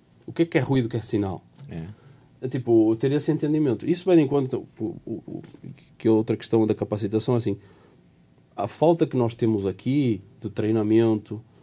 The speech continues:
Speaker 1: de capacitação, de cursos, de, de, de congressos que abordem essas temáticas para essa sensibilização, não é? Portanto, você não acha que temos uma, uma falta disso? Eu acho que, eu pergunto isso, você participa em congressos internacionais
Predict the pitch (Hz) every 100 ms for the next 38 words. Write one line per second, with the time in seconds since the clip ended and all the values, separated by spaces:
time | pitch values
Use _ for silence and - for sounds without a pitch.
0 | _ - 98 98 90 90 101 - 85 -
1 | 113 110 104 98 - 123 117 - 107 -
2 | 104 104 95 101 98 101 98 110 104 110
3 | 117 113 - - 104 110 120 113 107 104
4 | - - 104 107 120 131 147 147 _ _
5 | - - 123 135 143 139 135 123 131 135
6 | 131 95 95 98 98 101 - - - 101
7 | 107 92 87 98 - - 135 117 117 -
8 | - 107 104 101 98 101 95 - 104 95
9 | 92 95 98 98 98 - - _ _ -
10 | - 101 117 104 120 117 - - - 82
11 | 98 85 90 87 92 92 - 90 95 95
12 | 113